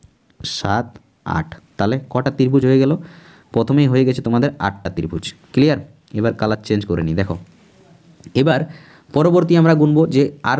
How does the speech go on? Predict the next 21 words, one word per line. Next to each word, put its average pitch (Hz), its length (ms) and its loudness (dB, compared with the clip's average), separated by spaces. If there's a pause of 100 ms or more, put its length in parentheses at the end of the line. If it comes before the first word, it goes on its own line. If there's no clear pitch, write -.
কটা 143 240 -2
ত্রিভুজ 135 340 2
রয়েছে। 131 200 2
দেখো, 110 140 -2 (260)
এক 165 80 -4 (180)
আর 143 80 0 (140)
দুই, 104 120 4 (680)
এক 143 140 -4
আর 147 160 0
দুই 151 180 4
হচ্ছে 139 220 -2 (840)
একটা 135 200 -6
ত্রিভুজ, 143 280 2 (440)
ঠিক 156 160 2
আছে? 113 120 -2 (760)
আচ্ছা, 87 220 -6 (280)
পুরোটা 160 340 4
মানে 95 140 -4 (200)
এই 139 140 4
যে 156 60 4 (560)
এইটা 123 200 0